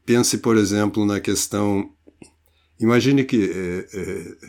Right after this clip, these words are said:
se você pegar o Gênesis, você vê que Adão estava sempre conversando, em diálogo com Deus, e isso era natural,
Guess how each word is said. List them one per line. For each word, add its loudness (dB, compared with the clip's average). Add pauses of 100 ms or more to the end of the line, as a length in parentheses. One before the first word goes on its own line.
(520)
se -6
você 0
pegar 0
o -4
Gênesis, 0
você -6
vê 0
que -2
Adão 0
estava -4
sempre -2 (500)
conversando, 0
em 2
diálogo 0
com -6
Deus, -4
e 0
isso -2
era 0
natural, -2